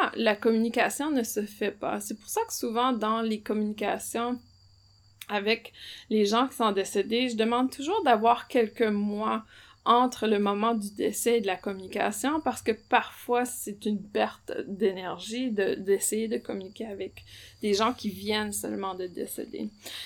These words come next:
Ça a été le cas pour moi avec Maya. Euh, elle commence seulement à, à se présenter. Ça, ça fait déjà un mois.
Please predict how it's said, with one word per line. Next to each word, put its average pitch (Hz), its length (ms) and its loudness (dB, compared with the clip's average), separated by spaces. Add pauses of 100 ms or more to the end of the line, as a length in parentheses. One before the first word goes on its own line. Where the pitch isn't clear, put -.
(120)
Ça 254 100 6
a - 20 10
été 233 160 6 (100)
le 226 100 6
cas 254 240 2
pour 233 200 0
moi 226 160 4
avec 202 320 2
Maya. 202 720 -2
Euh, 180 260 -12
elle 202 160 2
commence 226 420 0
seulement 226 400 0
à, - 260 -4
à - 40 -16
se - 160 -6
présenter. 208 920 -4
Ça, 214 180 -2 (120)
ça 196 160 -6
fait - 260 -4
déjà 202 540 0
un 180 260 -8
mois. 214 400 -2